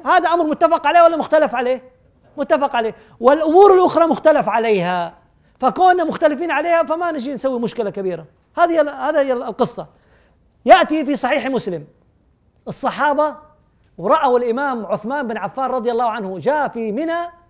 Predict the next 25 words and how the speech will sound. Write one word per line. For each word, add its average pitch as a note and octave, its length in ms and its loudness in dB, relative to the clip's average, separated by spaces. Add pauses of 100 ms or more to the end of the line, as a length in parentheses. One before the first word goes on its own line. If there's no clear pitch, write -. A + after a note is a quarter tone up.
(540)
اللي G#3+ 100 0
هو C4 80 4
يوم C4+ 140 6
ثمانية، A#3 560 -6
وإذ A3+ 320 -2
به B3+ 120 -4
يتم A3+ 440 -4
الصلاة. F3 580 -4 (1300)
في A#3 140 -6
أحد G#3+ 180 -4
يتم A#3+ 260 -6
الصلاة A3 280 -6
في G3 120 -8
يوم G3+ 140 -8
منى؟ A#3+ 260 -14 (340)
الناس G#3+ 200 -10
شو A#3 60 -12
تسوي A3+ 240 -6
في F3+ 100 -10
منى؟ G3+ 260 -12 (400)
تقصر A#3 260 0
الصلاة، F#3+ 380 -6 (220)
الظهر A#3 400 2
والعصر A3+ 420 -2
والعشاء. C4 420 -4